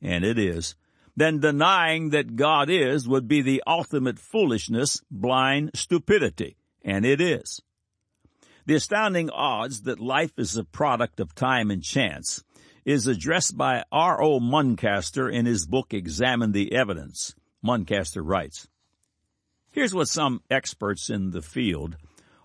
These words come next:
are saying about the probability of the random origin of the very first cell." Marcel Schutzenberger of the University of Paris, uh, Paris declared, "There is no chance, no chance, ten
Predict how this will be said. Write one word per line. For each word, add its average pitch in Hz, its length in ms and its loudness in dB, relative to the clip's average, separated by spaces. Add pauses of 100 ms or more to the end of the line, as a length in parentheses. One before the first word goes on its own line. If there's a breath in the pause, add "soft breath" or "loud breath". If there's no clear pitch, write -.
are 117 140 4
saying 165 460 2
about 139 300 2
the 120 80 -4
probability 113 1080 2
of 101 200 -4
the 104 120 0
random 151 520 0 (120)
origin 110 640 2
of 98 180 -4
the 104 100 -2
very 110 400 2
first - 720 -2 (160)
cell." - 580 -2 (1080)
Marcel 110 560 2
Schutzenberger 113 960 0
of 95 80 -6
the 101 100 0
University 120 800 0
of 104 160 -6
Paris, 110 540 0
uh, 101 120 0
Paris 151 420 2
declared, 92 580 -4 (400 soft breath)
"There 160 220 4
is 120 160 0
no 180 260 4
chance, 117 720 -2 (200)
no 143 220 4
chance, 104 400 -2
ten 180 480 2